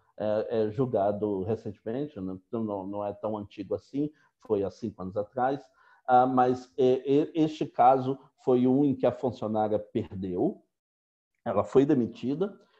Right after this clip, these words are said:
embora ela tenha se tornado, desde então, um ícone, né, um mártir que aparece em vários movimentos de direita, em várias passeatas de Trump, inclusive, é, como aquela que, é, tinha direito à sua liberdade religiosa, lutou por esta liberdade religiosa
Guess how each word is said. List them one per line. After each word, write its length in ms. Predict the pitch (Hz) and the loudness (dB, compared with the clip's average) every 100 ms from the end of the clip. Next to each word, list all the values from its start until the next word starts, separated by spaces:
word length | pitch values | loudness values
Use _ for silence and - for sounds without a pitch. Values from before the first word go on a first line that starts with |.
| _ | _
embora 380 | 120 110 107 110 | -2 2 2 2
ela 140 | 107 | 0
tenha 360 | 107 110 117 120 | -2 -4 -4 -6
se 320 | - - 117 | -10 -6 -6
tornado, 800 | 113 117 110 101 104 110 123 110 | -2 -4 -2 -4 -4 -4 -4 -4
desde 320 | 117 117 107 117 | -2 -2 -2 -4
então, 440 | 113 110 107 123 | -6 -4 -2 -2
um 200 | 131 120 | 0 0
ícone, 460 | 143 151 113 92 87 | -2 -4 -8 -8 -8
né, 160 | 95 | -6
um 80 | 113 | -6
mártir 640 | 104 107 123 - - 127 127 _ _ _ _ | -4 -2 -2 -6 -8 -6 -8 _ _ _ _
que 140 | 123 | 2
aparece 600 | 117 113 110 107 117 117 110 | 2 4 2 2 0 -2 -6
em 80 | |
vários 380 | 104 110 117 107 | 0 0 0 -4
movimentos 640 | 113 104 107 107 113 113 | -6 -6 -6 -6 -6 -10
de 120 | 101 107 | -16 -14
direita, 560 | - 98 107 123 117 | -10 -4 -2 -2 -2
em 140 | 110 101 | -8 -4
várias 360 | 107 110 110 | -2 -2 -2
passeatas 580 | - 107 - 101 104 95 | -6 -8 -4 -4 -4 -10
de 120 | 110 - - | -18 -14 -6
Trump, 360 | 113 127 131 | -2 -2 -4
inclusive, 640 | 117 113 104 98 113 131 - _ _ _ - | -8 -10 -10 -8 -6 -6 -8 _ _ _ -6
é, 160 | 117 | -6
como 240 | 120 - 120 | -4 -2 -2
aquela 400 | 113 123 120 117 | -2 0 0 -2
que, 440 | - 107 113 120 - _ - | -4 -4 -2 -2 -8 _ -2
é, 260 | 117 113 110 - | 0 0 -2 -10
tinha 300 | - 143 135 | -6 -2 0
direito 420 | 120 117 123 123 | 2 2 2 0
à 40 | 110 | -4
sua 200 | - 117 | 0 0
liberdade 640 | 113 110 110 107 107 110 | 2 2 4 4 2 2
religiosa, 720 | 110 110 101 101 113 127 120 | -2 0 0 4 6 6 4
lutou 480 | 110 117 - 151 147 | 2 2 4 4 4
por 140 | 127 | 2
esta 240 | 117 110 110 | 2 0 -4
liberdade 540 | 107 104 104 104 104 | -2 -2 -2 -2 -2
religiosa 680 | 107 104 101 104 127 120 | -6 -6 -2 2 2 0